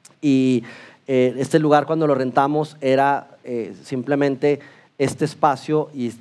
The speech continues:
llegaba a los canceles hasta, eh, un par de muros que tenemos aquí de ladrillo. Si nos está escuchando a través de este podcast, eh, este lugar es, es un lugar donde incluía un como balcón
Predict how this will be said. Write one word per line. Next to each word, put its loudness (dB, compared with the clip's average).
llegaba 2
a 2
los -6
canceles -2
hasta, -2
eh, -2
un -4
par 0
de 0
muros 0
que -6
tenemos -2
aquí -2
de 0
ladrillo. 2
Si -10
nos -6
está -2
escuchando -2
a -2
través 2
de -8
este -4
podcast, -2
eh, -2
este -4
lugar 2
es, -4
es -10
un 0
lugar 4
donde 0
incluía 2
un -2
como 0
balcón 2